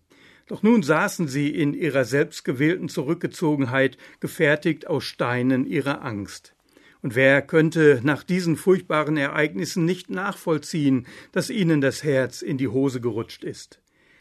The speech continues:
Angst führt immer in die Enge und macht den Menschen und die Gemeinschaft unfrei für ein beherztes Handeln. Realitäten sind manchmal entmutigend, denn die Realität kann Hoffnungen und Träume unter sich begraben.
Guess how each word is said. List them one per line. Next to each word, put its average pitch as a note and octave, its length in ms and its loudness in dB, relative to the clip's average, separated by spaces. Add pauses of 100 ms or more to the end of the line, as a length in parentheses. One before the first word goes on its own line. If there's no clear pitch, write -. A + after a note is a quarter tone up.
(140)
Angst D#3+ 460 -2
führt E3 460 0
immer F3 300 4
in C#3 180 -2
die C3 120 -4
Enge C3+ 360 2 (340)
und E3+ 160 -4
macht G3 240 -4
den F3 120 4
Menschen A3 520 2
und A#3 240 0
die G#3 80 -2
Gemeinschaft E3 720 0
unfrei F3+ 560 0
für A#3 240 -2
ein D3+ 160 -2
beherztes C#3+ 680 -2
Handeln. G#2+ 480 -4 (720)
Realitäten D3+ 800 2
sind G#3 280 4
manchmal F3+ 520 0
entmutigend, E3 760 0 (240)
denn D#3+ 160 2
die D3+ 140 2
Realität C#3+ 760 2
kann E3 320 -2
Hoffnungen G#3 600 -2
und F#3 320 -2
Träume C#3 540 0
unter C3+ 320 -4
sich A2+ 240 -8
begraben. A2 640 -8